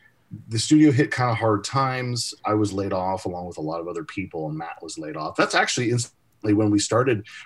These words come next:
We were unemployed, and we started getting together at his apartment in Chicago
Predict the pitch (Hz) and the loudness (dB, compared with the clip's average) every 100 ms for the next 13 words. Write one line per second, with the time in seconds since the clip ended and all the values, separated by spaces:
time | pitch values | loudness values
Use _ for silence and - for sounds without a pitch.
0 | - 113 139 143 117 - 127 127 104 95 | 2 4 6 6 4 4 6 8 6 6
1 | 104 110 110 98 107 101 92 107 113 90 | 2 4 2 4 2 2 2 4 4 2
2 | 82 - _ _ - _ _ - 87 101 | -2 -10 _ _ -20 _ _ -6 0 0
3 | 87 76 123 131 92 85 80 78 - - | -2 -2 0 0 -2 -6 -6 -6 -6 0
4 | 117 113 82 80 | 0 2 0 -2